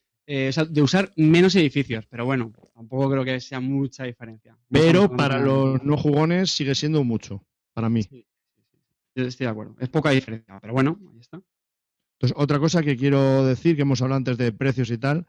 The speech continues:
Speaker 2: eh, sigo espantado con el precio de los juegos que están saliendo, pero he de decir a favor de este juego que sesenta y tres euros no me parece un regalo,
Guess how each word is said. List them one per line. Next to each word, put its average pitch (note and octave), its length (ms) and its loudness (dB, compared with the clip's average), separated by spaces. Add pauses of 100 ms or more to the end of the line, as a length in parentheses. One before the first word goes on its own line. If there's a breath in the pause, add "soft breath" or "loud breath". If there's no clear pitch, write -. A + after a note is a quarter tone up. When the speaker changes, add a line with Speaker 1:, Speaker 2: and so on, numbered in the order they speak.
(580)
Speaker 2:
eh, A#2+ 680 0
sigo - 320 -2
espantado D3 460 0
con C#3+ 120 2
el A#2 100 0
precio C#3 300 2
de B2+ 280 2
los A2+ 220 0
juegos C#3+ 320 2
que - 80 -12
están A#2+ 220 -2
saliendo, C#3 540 -2 (680)
pero E3+ 500 4
he C3 120 -2
de C3 120 0
decir C3 320 -2
a A#2+ 80 -4
favor B2 320 -4
de B2 60 -2
este A#2 180 -6
juego D#3 360 2
que D#3+ 380 0
sesenta A#2+ 480 -6
y A#2+ 60 -2
tres C3+ 420 -2
euros E3 460 0 (320)
no G#2 80 -12
me G#2+ 100 -4
parece A2 260 -4
un A#2 100 -2
regalo, B2 480 0